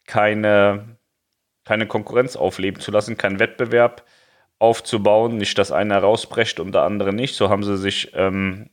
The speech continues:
ja, committed sozusagen, dass sie gemeinsam agieren, gemeinsame Hygienekonzepte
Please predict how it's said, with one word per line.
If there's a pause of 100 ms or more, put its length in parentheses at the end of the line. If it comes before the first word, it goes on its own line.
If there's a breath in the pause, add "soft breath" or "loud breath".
ja,
committed
sozusagen,
dass
sie (140)
gemeinsam
agieren,
gemeinsame
Hygienekonzepte